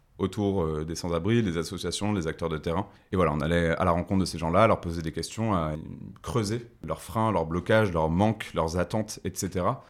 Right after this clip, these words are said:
pour identifier d'éventuels, euh, d'éventuels besoins auxquels on pourrait répondre. Ce travail exploratoire de terrain, il, il a été clé, il était extrêmement intéressant, on a appris plein de choses.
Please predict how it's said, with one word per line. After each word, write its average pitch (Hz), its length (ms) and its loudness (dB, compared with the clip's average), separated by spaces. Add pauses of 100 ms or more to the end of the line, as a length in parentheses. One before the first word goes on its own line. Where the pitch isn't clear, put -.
pour 104 220 -2
identifier 95 460 -2
d'éventuels, 92 600 0
euh, 80 160 2
d'éventuels 90 500 -2
besoins 92 380 4
auxquels 95 200 2
on 87 100 4
pourrait 85 240 0
répondre. 80 380 0 (220)
Ce - 120 -16
travail 82 220 -2
exploratoire 85 520 -2
de 82 60 -4
terrain, 87 360 -2
il, 82 100 -2
il 87 100 -2
a 87 40 2
été 87 180 -2
clé, 117 340 -2 (160)
il - 100 -10
était 82 160 -8
extrêmement 98 520 2
intéressant, 87 420 0
on 95 80 0
a 76 60 0
appris - 200 -6
plein 92 200 -4
de 95 60 -4
choses. 107 320 -4